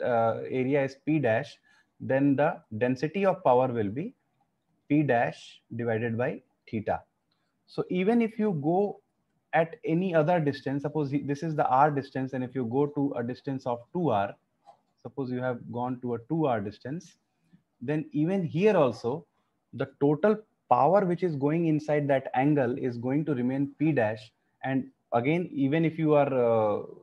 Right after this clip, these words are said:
at this distance, the angle between these two lines is going to remain same as theta. So here also your total, uh, power density, which is basically radiation intensity, will be P dash upon theta,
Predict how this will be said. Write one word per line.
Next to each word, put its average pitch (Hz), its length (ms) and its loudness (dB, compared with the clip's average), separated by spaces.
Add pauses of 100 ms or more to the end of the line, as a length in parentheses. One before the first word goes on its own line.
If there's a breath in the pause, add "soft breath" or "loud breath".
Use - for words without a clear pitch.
(160)
at 123 220 0
this 147 220 -2
distance, 135 560 -2 (320 soft breath)
the 117 140 0 (100)
angle 180 380 4
between 180 360 0
these 160 180 -2
two 151 180 2
lines 143 320 0
is 127 140 -4
going 123 280 -2
to 127 80 -8
remain 117 480 -4
same 113 320 -6
as 123 260 -6
theta. 101 340 -4 (400)
So 143 460 0
here 160 240 0
also 160 440 2
your 127 200 -4
total, 135 540 -4
uh, 120 80 0
power 120 320 2
density, 123 580 -6
which 120 200 -8
is 110 160 -8
basically 117 420 -4
radiation 113 420 -2
intensity, 113 640 -4 (400 soft breath)
will 120 140 -2
be 120 120 -2
P 123 280 -2
dash 113 240 2
upon 147 320 -4 (240)
theta, 101 280 -4